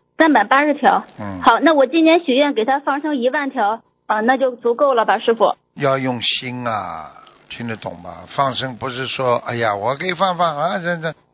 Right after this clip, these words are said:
Speaker 2: 没用的，要用心啊。
Speaker 1: 好的，师傅。
Speaker 2: 你听得懂？
Speaker 1: 嗯，这个，这个人是我姐姐，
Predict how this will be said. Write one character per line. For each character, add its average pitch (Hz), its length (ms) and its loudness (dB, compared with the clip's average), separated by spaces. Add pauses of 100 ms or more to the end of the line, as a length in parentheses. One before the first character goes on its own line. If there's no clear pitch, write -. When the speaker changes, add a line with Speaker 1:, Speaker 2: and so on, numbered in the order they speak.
Speaker 2:
没 117 220 -2
用 131 300 0
的， 92 260 -6
要 131 160 -2
用 123 220 -4
心 131 500 -4
啊。 87 260 -6 (880)
Speaker 1:
好 262 220 4
的， 277 160 4
师 277 160 2
傅。 220 320 4
Speaker 2:
你 120 180 -12
听 135 220 -8
得 - 80 4
懂？ 269 80 8
Speaker 1:
嗯， 269 200 0 (380)
这 349 120 4
个， 262 300 4 (240)
这 320 140 2
个 302 120 8
人 285 200 2
是 320 120 0
我 294 160 4
姐 214 280 0
姐， 226 320 0